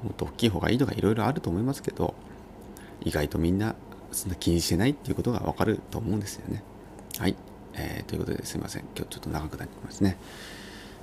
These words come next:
はい。えー、今日金曜日ですね。えー、花金です。今日頑張れば、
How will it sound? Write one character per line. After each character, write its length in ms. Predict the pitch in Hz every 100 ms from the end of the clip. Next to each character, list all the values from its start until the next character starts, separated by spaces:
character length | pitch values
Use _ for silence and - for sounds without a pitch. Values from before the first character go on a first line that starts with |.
| - -
は 120 | -
い。 100 | - -
え 340 | 85 78 76 -
ー、 60 |
今 380 | 85 73 - 50
日 60 | -
金 140 | 117
曜 80 | 113
日 60 | 87
で 60 |
す 120 | 80
ね。 280 | 95 92 85 -
え 160 | 78
ー、 20 | 76
花 240 | - 76
金 220 | - 80
で 160 | 78 85
す。 680 | - - - - - - -
今 120 | -
日 40 | -
頑 120 | 82
張 60 | 98
れ 80 |
ば、 140 | 104